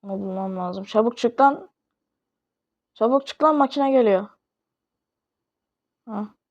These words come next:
tamam. Oradan sürsün. Bunu da şu köşeye bırakalım. Bunu satalım hatta yani. Neyse, bu bizim elimiz ayağımız olsun, bir şey olmaz. Şunu şuraya bırakalım.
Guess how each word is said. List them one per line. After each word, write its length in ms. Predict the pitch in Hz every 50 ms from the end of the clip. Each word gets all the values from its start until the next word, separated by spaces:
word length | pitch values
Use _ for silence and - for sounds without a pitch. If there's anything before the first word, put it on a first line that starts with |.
| _ _ _ _ _ _ _ -
tamam. 380 | 226 214 - 214 202 214 208 _ _ _ _ _ _ _ _ _ _ _ _ _ _ _ _ -
Oradan 400 | - 214 220 220 220 233 233 233
sürsün. 600 | 226 - 240 233 226 - - 226 226 240 240 _ _ _ _ _ _ _ _ _ _ _ _ _ _ _ _ _ _ _ _ _ _ _ _ _ _ _ _ _ _ _ _ -
Bunu 260 | - 202 202 208 202 202
da 200 | 202 175 - -
şu 220 | - - - - -
köşeye 400 | 196 196 202 - - 196 202 196
bırakalım. 540 | 196 190 190 196 - 185 180 180 214 208 _ _ _ _ _ _ _ _ -
Bunu 140 | - 226 240
satalım 460 | - - 226 220 - 254 233 208 180
hatta 260 | 180 180 180 - - 170
yani. 300 | 170 170 175 202 226 254
Neyse, 300 | 247 233 226 - 190 190
bu 120 | 208 208
bizim 240 | 214 208 214 202 -
elimiz 360 | 196 196 196 202 208 202 196
ayağımız 420 | 190 185 180 175 175 180 - -
olsun, 300 | - - - - - -
bir 40 | 214
şey 160 | - - -
olmaz. 340 | - - 220 - _ _ _ _ _ _ _ _ _ _ _ _ _ _ _ _ _ _ _ _ _ _ _ _ _ _ _ _ _ _ _ _
Şunu 440 | _ _ - 208 208 202 196 202 _ _ _ _ _ _ _ _ _ _ _ _ _ _ _ _ _ _ _ _ _ _ _ _ _
şuraya 640 | _ - - - - - - - 220 202 190 190 196
bırakalım. 460 | 196 190 202 - - - - 220 214